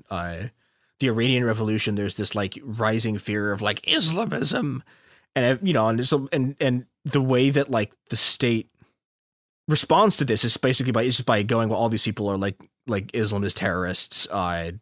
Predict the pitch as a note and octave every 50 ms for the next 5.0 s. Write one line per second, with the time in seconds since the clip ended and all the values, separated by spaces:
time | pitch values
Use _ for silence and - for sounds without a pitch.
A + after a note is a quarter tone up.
0 | _ _ _ _ _ _ _ - C3+ A#2 G#2+ G2 F#2+ F#2+ F#2 F#2+ - G2+ A2 G2
1 | - - G2+ F#2+ F#2 F#2 F2+ F2 - - G#2+ A2+ A#2 B2 B2 B2 B2 - C3 C3
2 | D3 F3 D#3+ C#3 C3 A#2 - G2 F2+ G#2+ B2+ - - - D3 D3 D3 D#3 D#3 D#3
3 | D#3 D3+ - C#3 C3+ C#3+ C#3+ C#3 C#3 - - C#3+ C#3+ C#3+ C#3+ - A2+ F#2+ G#2+ A2+
4 | A2+ A#2 A#2 A2 G#2+ A2+ A#2+ B2 A#2 - B2+ A#2+ A#2+ A#2+ A#2 A#2 A2+ G#2+ - -